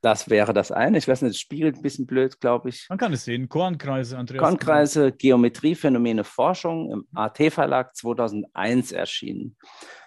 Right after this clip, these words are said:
Speaker 1: Und dann folgte zweitausendfünf das hier, Phänomen, Kornkreise, Forschung zwischen Volksüberlieferung, Grenz- und Naturwissenschaft.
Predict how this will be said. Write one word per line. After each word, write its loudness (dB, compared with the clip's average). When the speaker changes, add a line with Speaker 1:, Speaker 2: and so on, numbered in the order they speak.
Speaker 1:
Und 4
dann 4
folgte 2
zweitausendfünf 0
das 0
hier, 0
Phänomen, -2
Kornkreise, -4
Forschung 2
zwischen -4
Volksüberlieferung, -4
Grenz- -2
und -8
Naturwissenschaft. -8